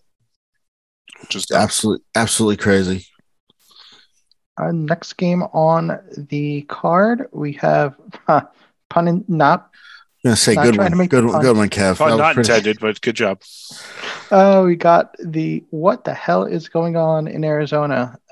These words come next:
Speaker 3: Arizona Cardinals against the L A Chargers.
Speaker 1: What did I
Speaker 2: Kingsbury's
Speaker 1: tell you
Speaker 2: gonna,
Speaker 1: two, what did I
Speaker 2: Kingsbury's
Speaker 1: tell
Speaker 2: gonna
Speaker 1: you
Speaker 2: get
Speaker 1: two weeks?
Speaker 2: fired.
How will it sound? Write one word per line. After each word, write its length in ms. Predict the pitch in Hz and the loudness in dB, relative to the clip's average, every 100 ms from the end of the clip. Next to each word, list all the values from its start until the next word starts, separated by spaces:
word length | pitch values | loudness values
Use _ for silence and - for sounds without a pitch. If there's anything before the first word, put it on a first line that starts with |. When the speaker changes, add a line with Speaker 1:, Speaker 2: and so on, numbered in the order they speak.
| - | -10
Speaker 3:
Arizona 400 | 160 170 160 160 | -4 -4 -2 -4
Cardinals 600 | 156 165 156 151 139 135 | -2 0 0 0 -4 -6
against 520 | - 139 135 139 - - | -12 -10 -6 -6 -8 -16
the 300 | - 139 139 - | -6 -4 -4 -4
L 180 | 139 | -4
A 80 | 143 | -4
Chargers. 680 | 147 - - - - - - - - - | -6 -4 -4 -4 -10 -12 -12 -14 -16 -8
Speaker 1:
What 120 | 104 | 0
did 100 | 127 | 2
I 40 | 135 | 4
Speaker 2:
Kingsbury's 120 | 110 | 4
Speaker 1:
tell 100 | 135 | 4
you 60 | 117 | 2
Speaker 2:
gonna, 60 | |
Speaker 1:
two, 100 | 117 | 0
what 100 | 127 | -2
did 60 | - | -2
I 20 | |
Speaker 2:
Kingsbury's 400 | 139 127 120 120 | -2 2 2 2
Speaker 1:
tell 80 | 101 | 2
Speaker 2:
gonna 60 | - | 2
Speaker 1:
you 60 | |
Speaker 2:
get 80 | - | 2
Speaker 1:
two 60 | 139 | 2
weeks? 100 | 117 | 2
Speaker 2:
fired. 380 | 107 104 101 | 4 4 2